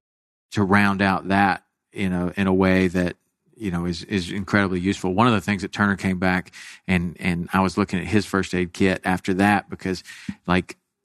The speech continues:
th-, those guys, like, there were some people that were very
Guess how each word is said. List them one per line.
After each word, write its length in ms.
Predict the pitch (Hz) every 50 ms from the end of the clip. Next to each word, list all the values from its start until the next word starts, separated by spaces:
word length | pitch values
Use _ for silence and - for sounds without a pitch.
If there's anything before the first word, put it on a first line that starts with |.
| _ _
th-, 220 | 110 110 101 95 - _ _ _ _ - _
those 300 | - 107 113 131 135 113
guys, 420 | 98 107 101 98 95 92 90 - -
like, 200 | - 101 90 -
there 120 | 123 120
were 100 | 107 95
some 160 | - - 90 87
people 300 | - 98 92 95 95 90
that 120 | 90 92
were 260 | 95 92 87 85 90 -
very 640 | - 101 95 98 95 92 92 90 90 90 90 90